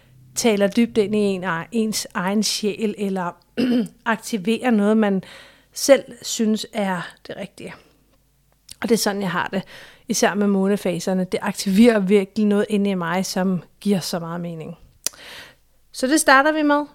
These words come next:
Så, øhm, måske kan du gå ind på annabella dk under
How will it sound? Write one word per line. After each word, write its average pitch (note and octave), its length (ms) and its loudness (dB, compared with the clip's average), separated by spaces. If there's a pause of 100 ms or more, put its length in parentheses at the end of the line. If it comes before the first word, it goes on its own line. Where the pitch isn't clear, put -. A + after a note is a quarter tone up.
Så, A3+ 420 4
øhm, G3+ 440 2 (300)
måske A#3+ 360 -2 (140)
kan A#3+ 160 2
du G#3+ 180 4
gå A3 140 -2
ind G#3+ 140 -4
på G#3 320 -2 (320)
annabella G3 480 -4 (140)
dk D#3+ 220 -14 (400)
under F#3+ 400 -4